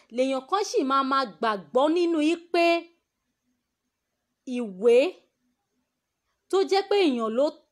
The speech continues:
print ẹ̀, ló ṣì máa ma gbàgbọ́ wípé tí èèyàn bá jó á dọ̀bọ, tí èèyàn bá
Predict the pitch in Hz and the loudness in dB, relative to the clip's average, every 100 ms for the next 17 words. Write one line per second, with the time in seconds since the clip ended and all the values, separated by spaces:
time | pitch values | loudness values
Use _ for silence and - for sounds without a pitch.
0 | _ 359 392 294 - - 262 226 - _ | _ 0 2 2 -2 -6 -2 -2 -4 _
1 | _ _ _ _ _ _ _ _ _ _ | _ _ _ _ _ _ _ _ _ _
2 | _ _ _ _ _ 240 339 427 330 294 | _ _ _ _ _ -6 -4 -2 0 0
3 | 285 208 226 208 254 302 339 349 339 330 | -2 -2 -6 -2 -2 -2 -2 -2 -2 -2
4 | 339 - _ _ _ _ _ - 381 349 | -4 -12 _ _ _ _ _ -2 0 2
5 | 240 226 285 277 208 247 269 240 254 208 | -2 -2 0 0 0 0 0 0 -2 -2
6 | 190 196 190 _ _ _ _ _ _ _ | -6 -8 -8 _ _ _ _ _ _ _
7 | 392 359 240 233 | 0 0 0 0